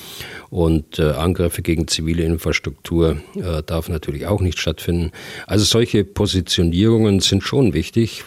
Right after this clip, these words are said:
weil, äh, äh, da kommt auch, äh, China nicht, äh, weg davon, äh, für die Zukunft. Und auf der gleichen Seite, äh, wird der Handlungsspielraum der Russen dort erheblich eingeschränkt.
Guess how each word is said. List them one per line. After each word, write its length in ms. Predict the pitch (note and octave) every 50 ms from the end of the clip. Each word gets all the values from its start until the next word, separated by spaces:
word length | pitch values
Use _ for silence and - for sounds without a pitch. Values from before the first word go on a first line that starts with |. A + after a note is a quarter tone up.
| -
weil, 720 | E2+ E2 E2 E2+ F2 F#2 F#2+ F#2+ F#2 F#2+ F#2 F#2 F#2 F2 E2 - - B2+
äh, 40 | D#3
äh, 380 | F#2+ F2+ F2 F2 F2 F2+ F2 D#2+ - _ -
da 120 | E2 E2
kommt 360 | - - G#2+ G#2 G2+ - -
auch, 460 | G2+ F#2+ F#2 F2 - - - - -
äh, 280 | A2 F#2+ F2+ F2 F#2+ A#2 - G3+ A3+ - G2 F#2 F#2+ F#2+ - - C#4+ F3+ - - -
China 380 | - G2 G2+ G#2 G2 F#2 F2+
nicht, 480 | F2 F2 F2 - - - _ - - -
äh, 240 | F#2+ E2 E2 D#2+ D2+
weg 180 | G#2+ - - -
davon, 460 | F#2 - - - - - F2+ G3 F#3+ - E3+ G#2+
äh, 360 | F2 D#2+ D#2 D#2+ E2 - - - -
für 140 | - - F2
die 80 | E2+
Zukunft. 440 | D#2 - - F#2+ - F#2+ F#2+ - -
Und 120 | F2 F2 E2+
auf 120 | D#2+ -
der 80 | - -
gleichen 340 | - E2 F2+ - - -
Seite, 440 | F2 - - D#2 D#2 F2 - - G2
äh, 80 | G2+ F#2+ - - - - - - - - - - - - - - - - - - - - F2 - - - - - -
wird 520 | F#2 F2+ G2 G#2 - - - - - -
der 100 | F#2 E2+
Handlungsspielraum 1300 | E2 G#2 A2+ G2+ A2 F#2+ F2+ E2+ - - - - G2 F#2 E2+ D#2+ D2+ D#2+ C#2+ C#2+ D2+ D#2 E2+ G2 F2 D#2+ - - -
der 120 | E2+ E2
Russen 380 | D2 E2+ G2 - - - F#2+ E2+
dort 260 | - F2+ F2 F2 -
erheblich 680 | A#2 F2 - F2+ F2 F2 - - F2 E2 - - -
eingeschränkt. 760 | - E2 G2 - D#2+ - - - C2+ C2 D2 F#2 - - -